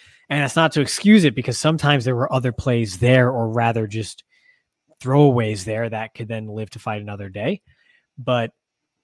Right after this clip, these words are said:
when you combine his style with the lack of defense on, you know, on the other side of his team,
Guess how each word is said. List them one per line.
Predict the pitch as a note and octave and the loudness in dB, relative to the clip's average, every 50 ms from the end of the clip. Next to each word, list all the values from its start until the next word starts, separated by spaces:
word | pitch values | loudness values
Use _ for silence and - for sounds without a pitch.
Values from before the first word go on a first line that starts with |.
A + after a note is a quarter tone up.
| _ _ | _ _
when | C3 A#2+ | -8 -6
you | A#2+ A#2 | -6 -4
combine | - C3 A#2+ B2+ A#2+ A#2+ A#2 | -4 0 2 2 2 2 2
his | A2+ G#2+ | -2 -4
style | - - - C#3 B2+ C3 C3+ C3+ C3 C3 A#2+ - _ - | -6 0 2 4 4 4 4 4 2 2 0 -4 _ -14
with | A#2+ A2+ - | -14 -10 -8
the | A#2 A2 | -8 -6
lack | A2+ A2+ A2+ A2 - A2+ | -4 -4 -6 -6 -6 -8
of | G#2+ F#2+ - _ _ | -10 -10 -14 _ _
defense | - B2 A#2 - - A#2 A2 G#2+ - - - - _ _ | -8 -8 -6 -6 -8 -8 -8 -10 -12 -16 -20 -20 _ _
on, | A#2+ A2+ A2 G#2+ G#2+ G#2 C3 _ _ - | -16 -14 -14 -14 -16 -18 -20 _ _ -14
you | C3+ A#2 G#2+ | -12 -12 -12
know, | G#2 A#2 | -12 -12
on | A2 G#2+ G#2+ G#2 | -12 -12 -10 -8
the | G#2+ A2 | -8 -8
other | G#2+ G#2+ G#2 | -8 -8 -6
side | - - A2+ A2 G#2+ | -6 -4 -4 -4 -4
of | G#2+ - | -6 -8
his | G#2 G#2 - - | -10 -12 -12 -8
team, | - - D3 D3+ C#3+ C#3 C3 A2+ | -2 0 0 2 0 0 -4 -6